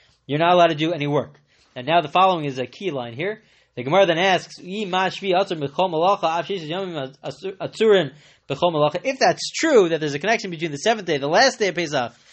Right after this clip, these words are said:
and the intermediary, intermediary days, so then it should be that everything that's prohibited on the seventh day should also be prohibited during the intermediary days. And we know that that's not true. That on Chol Moed,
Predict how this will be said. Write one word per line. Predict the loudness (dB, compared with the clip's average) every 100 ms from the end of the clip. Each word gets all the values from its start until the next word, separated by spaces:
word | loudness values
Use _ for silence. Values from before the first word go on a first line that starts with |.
| -20 _ -2
and | 0 0
the | -4
intermediary, | -4 -4 -2 -2 -2 -6 _
intermediary | -12 -10 -6 -4 -2 0 0
days, | 2 2 0 -6 -20 -12
so | -6
then | -4 -4
it | -2
should | -2
be | 0 2
that | 4 2 0 _ _ _
everything | 0 0 -2 -4
that's | -4
prohibited | -2 -2 -2
on | -6
the | 0
seventh | 2 2
day | -2 -4
should | -2
also | -4 -4
be | -6
prohibited | -2 0 0 -2
during | -4
the | -6
intermediary | -10 -10 -8 -4 -2 0 0
days. | 0 0 -2 -6 -20 _ -10
And | -6
we | 0
know | 4 6
that | 4
that's | 0 -2
not | -4 -4
true. | -4 -6 -8 _ _ _ -6
That | -4
on | -4
Chol | 2 4 4
Moed, | 2 2 0 -2